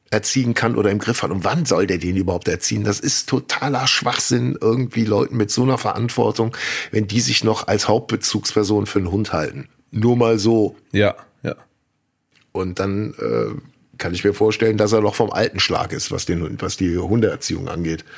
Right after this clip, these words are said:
Speaker 1: Gab ja Videos vorbei, da wurde gesagt, er hätte den Hund getreten. Ich glaub, also was ich gesehen habe, war einfach, äh, Biden, der gestolpert ist über seinen Hund. Der hat noch nicht mal hinkriegt, neben einem Hund herzulaufen.
Speaker 2: Mhm. Ja, ja, ja, ja, ja.
Speaker 1: Muss man
Speaker 2: Ach ja, stimmt, zum Verständnis. Natürlich ist das, äh,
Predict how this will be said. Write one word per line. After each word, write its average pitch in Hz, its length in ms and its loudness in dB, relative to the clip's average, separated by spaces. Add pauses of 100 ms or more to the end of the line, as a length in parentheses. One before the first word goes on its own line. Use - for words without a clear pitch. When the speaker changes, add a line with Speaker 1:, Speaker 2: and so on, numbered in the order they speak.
(440)
Speaker 1:
Gab 92 220 0
ja 98 160 4
Videos 107 380 4
vorbei, 101 400 4
da 98 160 2
wurde 107 160 4
gesagt, 104 320 2
er 104 80 6
hätte 104 220 2
den 92 80 0
Hund 117 160 2
getreten. 101 500 0
Ich - 140 -6
glaub, - 280 -2 (200)
also 101 200 0
was 104 200 0
ich 135 180 2
gesehen 117 320 4
habe, 117 140 2
war 107 100 0
einfach, - 420 -2
äh, - 300 -8
Biden, 107 380 0
der 107 140 4
gestolpert 113 560 2
ist - 180 -4
über 87 160 2
seinen 90 240 0
Hund. 98 160 0
Der 95 100 2
hat 98 120 -6
noch 101 100 2
nicht 104 180 -2
mal 110 80 4
hinkriegt, 110 400 -2
neben 104 180 2
einem 104 80 2
Hund 123 200 2
herzulaufen. 135 680 2
Speaker 2:
Mhm. 123 60 2
Ja, 117 100 6
ja, 101 280 2
ja, - 240 -2
ja, - 160 0
ja. - 180 -6
Speaker 1:
Muss - 160 -10
man - 200 -10 (500)
Speaker 2:
Ach - 100 -2
ja, 196 120 6
stimmt, 202 260 2
zum 143 140 0
Verständnis. 139 440 2
Natürlich 135 340 2
ist 135 60 0
das, 127 220 0
äh, - 40 -4